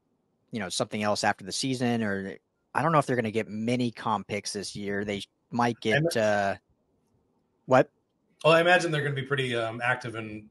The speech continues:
Speaker 2: picking up guys in free agency, so that'll eliminate,
Speaker 1: Yeah.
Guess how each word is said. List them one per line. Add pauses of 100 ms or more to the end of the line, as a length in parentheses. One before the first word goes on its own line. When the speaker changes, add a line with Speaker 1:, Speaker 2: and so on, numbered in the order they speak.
(140)
Speaker 2:
picking
up
guys
in
free
agency,
so
that'll
eliminate,
Speaker 1:
Yeah.